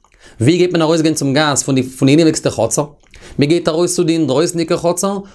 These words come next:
און פון דארט גייט מען ארויס אין גאס. דאס הייסט, אז די תושבים פון די אינעוויגסטע חצר, האבן זכות תריסת הרגל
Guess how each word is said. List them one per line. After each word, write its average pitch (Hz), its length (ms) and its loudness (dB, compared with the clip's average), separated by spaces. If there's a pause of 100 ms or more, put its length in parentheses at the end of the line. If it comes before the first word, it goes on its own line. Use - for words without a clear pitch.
(100)
און 160 100 2
פון 170 180 2
דארט 196 180 0
גייט 180 140 2
מען 180 100 0
ארויס 170 220 2
אין 160 100 0
גאס. 113 340 -4 (460)
דאס 147 180 0
הייסט, 165 360 -2 (440)
אז 143 200 -2
די 120 140 0
תושבים 143 640 0
פון 135 200 0
די 120 60 2
אינעוויגסטע 135 720 0 (120)
חצר, 190 460 0 (440)
האבן 170 240 2
זכות 143 500 0
תריסת 185 440 0
הרגל 185 420 0